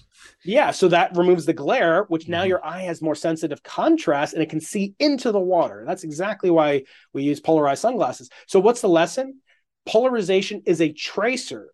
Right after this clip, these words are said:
Speaker 1: of the scattering of unpolarized light, in this case from the sun hitting, uh, hitting the, uh, river, off of matter, in that case, the water, the dielectric material, water behind you.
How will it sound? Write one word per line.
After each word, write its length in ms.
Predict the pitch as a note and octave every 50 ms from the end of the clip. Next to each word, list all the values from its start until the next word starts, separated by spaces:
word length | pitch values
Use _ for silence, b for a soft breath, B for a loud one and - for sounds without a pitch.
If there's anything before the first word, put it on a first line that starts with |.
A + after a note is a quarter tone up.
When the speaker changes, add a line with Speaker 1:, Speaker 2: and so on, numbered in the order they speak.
| -
Speaker 1:
of 180 | - D#3 D3 C3+
the 80 | D3 C#3+
scattering 840 | - - - - - F3 F#3 G#3 G#3+ G#3+ F3+ D#3+ D3+ C#3+ C#3 C#3+ -
of 160 | D3+ C3+ A#2+ - -
unpolarized 760 | F#3+ D4+ F#4 F#4 - F#3+ D3+ C3+ B2 A#2 A2 A2+ A2 -
light, 300 | A#2 A2 A2+ D3 G#3+ - -
in 100 | - C#3
this 180 | C3+ C#3+ C#3+ -
case 180 | - D3+ C#3+
from 120 | - C#3+ C#3
the 80 | D#3
sun 460 | D#3 - - C#3+ B2 C3 D3 F#3+ G#3 -
hitting, 300 | - D3+ C3+ C#3+ C3+ C#3
uh, 120 | C#3 -
hitting 300 | D3 C#3 C3 C3+ C3+ C3
the, 100 | C3 B2+
uh, 260 | A#2+ A#2+ C3 C3 B2+
river, 340 | B2 C3+ C3+ C3 D3 F#3+ A#3+ b b b b b b b b _ _ _ _ -
off 280 | E3+ E3 F3 F3 E3+ F#3
of 160 | D#3+ C3+ B2
matter, 500 | A2+ C#3 D#3 E3 E3+ E3 C#3 C3+ C3 C3+
in 160 | - D#3 D3
that 180 | D3+ D3+ D#3+ D#3+
case, 300 | - D#3+ C#3 B2+ - - -
the 80 | C#3 B2
water, 440 | B2 C#3 C#3+ D#3 D3+ D3+ D3+ D3
the 120 | C3+ C3+ B2+
dielectric 680 | C3+ B2+ C3 B2+ C3 C3+ C3+ C3+ - - C#3 - -
material, 640 | F3 D3 C#3+ C3+ - D#3 D3 C#3 C3+ C3 B2+ B2 C#3
water 380 | C#3 C#3 D3 D#3 D3 C#3+ C#3+ C3
behind 360 | B2 C#3 C3+ G#3 G#3 G3 D#3+
you. 140 | D3+ D3